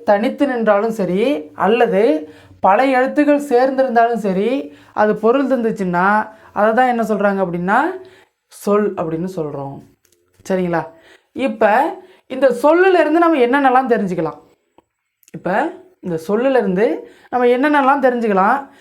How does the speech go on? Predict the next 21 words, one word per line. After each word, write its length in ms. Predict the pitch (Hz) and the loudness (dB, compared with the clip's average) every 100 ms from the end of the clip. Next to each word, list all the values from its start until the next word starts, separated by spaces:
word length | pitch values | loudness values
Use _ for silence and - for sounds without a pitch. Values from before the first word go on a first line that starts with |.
| - - | -4 0
அல்லது 300 | 285 285 330 311 | 2 2 2 2
ஒரு 140 | 269 233 | 2 0
சொல் 240 | - 277 311 302 339 370 - - | 2 2 2 0 -2 -4 -12 -4
நமக்கு 220 | 247 220 202 | -2 0 0
எவ்வளவு 260 | 214 302 349 | 2 2 2
விஷயத்த 240 | 269 277 294 | 0 -2 0
சொல்லிக் 200 | 240 220 | 0 0
கொடுக்கும்? 260 | 185 160 - _ _ _ _ _ - | -4 -6 -14 _ _ _ _ _ -8
ஒரு 140 | 190 160 | -8 -4
சொல் 240 | 190 220 330 - - _ - | 0 0 -2 -8 -20 _ -8
நமக்கு 240 | 196 185 202 | -6 0 2
எவ்வளவு 200 | 262 269 | 2 2
விஷயத்த 260 | 233 - 294 392 - - _ - | 0 0 0 0 -6 -20 _ 0
சொல்லிக் 260 | 247 277 | 0 2
கொடுக்கும் 260 | 262 240 240 | 2 2 2
அப்படிங்கிறதெல்லாம் 720 | 214 214 208 196 196 196 202 | 2 0 2 2 2 2 4
தான் 140 | 240 330 370 - _ - | 2 2 -4 -14 _ -8
இங்க 140 | 208 202 | -6 -4
கொடுத்துருக்காங்க. 460 | 185 185 170 160 165 _ _ _ _ - | -4 -4 -4 -4 -8 _ _ _ _ -2
எத்தனை 280 | 269 302 349 | 0 2 4
வகையா 240 | 311 285 | 4 4